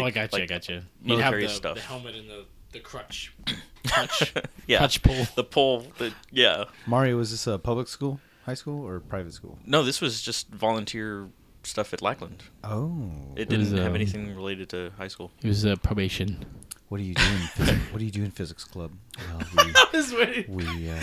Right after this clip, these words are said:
Speaker 3: sit around and,
Speaker 2: Talk about
Speaker 3: um,
Speaker 2: physics.
Speaker 3: talk about physics, properties of physics.
Speaker 2: So it's, it's a social, demented,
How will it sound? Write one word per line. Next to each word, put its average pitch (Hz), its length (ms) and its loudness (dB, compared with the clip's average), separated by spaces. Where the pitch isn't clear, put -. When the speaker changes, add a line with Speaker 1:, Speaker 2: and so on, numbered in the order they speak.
Speaker 3:
sit 113 220 -2
around 95 400 -2
and, 90 80 -4
Speaker 2:
Talk 110 140 -2
about 101 160 -2
Speaker 3:
um, 85 40 -6
Speaker 2:
physics. 117 280 0
Speaker 3:
talk 107 200 -2
about 90 140 -2
physics, 98 480 -4
properties 95 420 -4
of 90 60 -12
physics. - 640 -8
Speaker 2:
So 160 100 12
it's, 185 140 6
it's 269 160 6
a - 40 8
social, 127 560 8
demented, 107 760 6